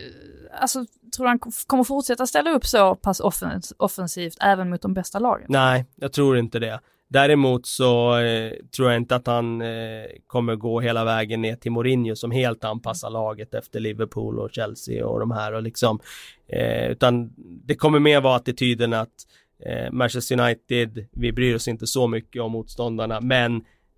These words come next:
Speaker 2: det kommer inte se ut som det gjorde i den här matchen där det var bara liksom blåsa på framåt.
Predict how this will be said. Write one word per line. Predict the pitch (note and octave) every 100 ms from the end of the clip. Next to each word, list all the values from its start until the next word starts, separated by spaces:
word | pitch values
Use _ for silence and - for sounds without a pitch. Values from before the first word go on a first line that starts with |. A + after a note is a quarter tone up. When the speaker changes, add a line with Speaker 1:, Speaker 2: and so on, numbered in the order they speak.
| -
Speaker 2:
det | C3 A#2+
kommer | B2 A#2
inte | A2+ -
se | - A#2
ut | A2
som | - A2+
det | A2
gjorde | G#2+ A2
i |
den | A2+
här | A2
matchen | A2 A#2 - G#2+
där | -
det |
var | G#2+ A2
bara | A2+ G#2+ G#2+ G#2+ - _ _ -
liksom | - A#2
blåsa | A2 A2 B2
på | A#2+ A2
framåt. | - A2 A2+